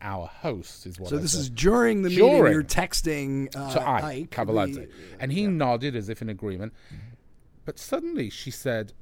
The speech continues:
Speaker 1: "What I really want to talk about is the issue of the Magnitsky Act and the effect it's having on the adoption of Russian children by Americans." And so for me, who knew nothing, I'd never heard of Magnitsky,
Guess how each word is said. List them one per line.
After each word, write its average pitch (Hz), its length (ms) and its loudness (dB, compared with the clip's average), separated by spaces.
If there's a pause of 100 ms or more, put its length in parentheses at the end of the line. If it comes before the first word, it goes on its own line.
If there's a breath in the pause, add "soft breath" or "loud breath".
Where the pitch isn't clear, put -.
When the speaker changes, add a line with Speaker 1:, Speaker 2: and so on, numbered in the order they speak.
Speaker 1:
"What 139 220 -2
I 156 100 -2
really 135 500 -4
want 104 260 -6
to 98 80 -14
talk 98 320 -8
about 85 360 -8 (440)
is 127 180 -6
the 127 160 -8 (120)
issue 147 560 -8 (100)
of 98 300 -4 (260)
the 113 100 -10
Magnitsky 113 680 -8
Act 92 260 -8 (140)
and 117 320 -6
the 110 140 -8
effect 175 420 -8
it's - 140 -14
having 98 380 -8 (440 soft breath)
on 131 340 -2 (320)
the 120 200 -10
adoption 110 800 -6 (160)
of 107 260 -2
Russian 120 460 -4
children 117 580 -6
by 98 280 -6 (140)
Americans." 147 800 -8 (880 soft breath)
And 151 140 -4
so 180 300 -2
for - 200 -8
me, 208 300 -2
who 170 240 -6
knew 143 340 -4
nothing, 117 600 -4
I'd 104 160 -6
never 117 380 -2
heard 117 180 0
of 98 100 -6
Magnitsky, 98 560 -8